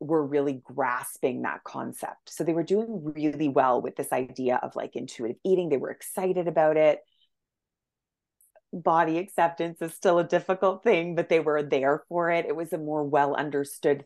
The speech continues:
thing. There was also, you know, hundreds of voices talking about it on podcasts and on social media. And, and I just realized that I was in this new era of wanting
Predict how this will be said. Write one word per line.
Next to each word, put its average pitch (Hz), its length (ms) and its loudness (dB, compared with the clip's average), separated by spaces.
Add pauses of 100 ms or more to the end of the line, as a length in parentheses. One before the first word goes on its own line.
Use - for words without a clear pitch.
thing. 156 360 0 (260)
There 214 100 6
was 220 120 2
also, 254 480 2 (280)
you 202 120 -4
know, 165 180 -6
hundreds 208 680 -2
of 156 100 -8
voices 160 540 -2
talking 147 460 -2
about 120 300 -2
it 104 180 -6
on 139 180 0
podcasts 123 800 -2
and 143 440 0
on 143 380 0 (180)
social 185 360 2
media. 143 600 2
And, 143 300 -2 (560)
and 214 120 4
I 233 160 6
just 294 200 -4
realized 196 400 4
that 170 100 4
I 170 100 2
was 170 140 0
in 170 120 -4
this 160 180 -8
new 156 360 -4
era 151 560 4
of 147 140 0
wanting 156 480 -4